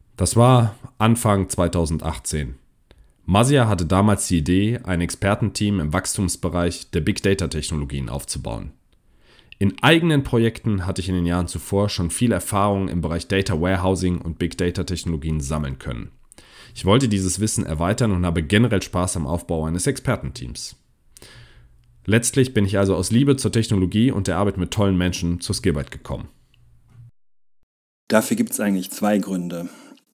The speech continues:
Speaker 2: Ähm, zum einen ist es die Stimmung in der Firma, also der Geist, der dort herrscht. Mir wurde vom ersten Moment an ein unglaubliches Vertrauen entgegengebracht und wir haben wirklich ein ganz tolles Team und ich bekomme volle Unterstützung von allen.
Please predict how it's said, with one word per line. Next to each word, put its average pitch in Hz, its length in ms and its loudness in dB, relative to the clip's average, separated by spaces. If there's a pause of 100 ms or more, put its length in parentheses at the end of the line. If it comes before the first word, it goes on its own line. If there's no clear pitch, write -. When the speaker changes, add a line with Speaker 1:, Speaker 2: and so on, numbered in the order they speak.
Speaker 2:
Ähm, 101 300 -2
zum 95 220 -2
einen 117 240 6
ist 120 160 2
es - 100 -8
die 110 100 -4
Stimmung 117 380 4
in 101 80 0
der 92 140 -2
Firma, 135 500 0 (220)
also 95 320 -2 (160)
der 90 100 -4
Geist, 101 460 -4
der 123 80 0
dort 131 240 -2
herrscht. 143 440 -2 (440)
Mir 104 160 2
wurde 113 160 2
vom 98 180 -2
ersten 117 420 -4
Moment 107 380 2
an 104 140 0
ein 87 180 -6
unglaubliches 120 540 0
Vertrauen 110 400 -4
entgegengebracht 90 960 -8
und 98 360 -6
wir 98 120 -6
haben 101 100 0
wirklich 110 240 -6
ein 101 100 -2
ganz 120 260 -2
tolles 110 320 -6
Team 123 280 2
und 110 140 -8
ich - 100 -16
bekomme 104 560 -4
volle 120 340 -2
Unterstützung - 600 -8
von 78 180 -14
allen. 143 360 -14